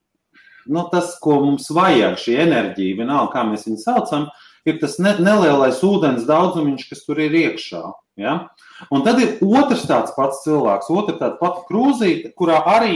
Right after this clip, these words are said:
ir, nu, ļoti maz tas ūdens iekšā, varbūt bišķi vairāk, varbūt bišķi mazāk.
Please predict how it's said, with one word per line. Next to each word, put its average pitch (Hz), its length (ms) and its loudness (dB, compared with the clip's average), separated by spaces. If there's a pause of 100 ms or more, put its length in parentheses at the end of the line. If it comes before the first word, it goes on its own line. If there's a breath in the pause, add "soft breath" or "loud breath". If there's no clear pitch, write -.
ir, 131 220 -4
nu, 175 180 -2 (500)
ļoti 180 280 -2
maz 190 440 0
tas 123 200 -12
ūdens 135 480 0
iekšā, 127 380 -2
varbūt 131 260 -6
bišķi 147 300 -8
vairāk, 233 420 -2
varbūt 131 300 -8
bišķi 139 320 -10
mazāk. 101 540 -4